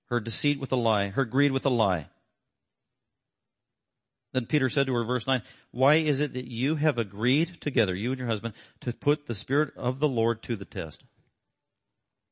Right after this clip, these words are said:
Behold, the feet of those who have buried your husband are at the door." The young men.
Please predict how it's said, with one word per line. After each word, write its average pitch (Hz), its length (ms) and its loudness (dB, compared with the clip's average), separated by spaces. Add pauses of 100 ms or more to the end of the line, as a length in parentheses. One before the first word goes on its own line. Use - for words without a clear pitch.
(1800)
Behold, 123 360 4
the 110 60 0
feet 151 220 0
of 131 60 2
those 135 240 2
who 139 100 -2
have 104 140 0
buried 131 320 2
your 110 140 -4
husband 127 340 -2
are 117 60 -2
at 113 100 -2
the 107 60 -12
door." 98 300 -4 (260)
The 117 80 -4
young 120 200 2
men. 107 260 -2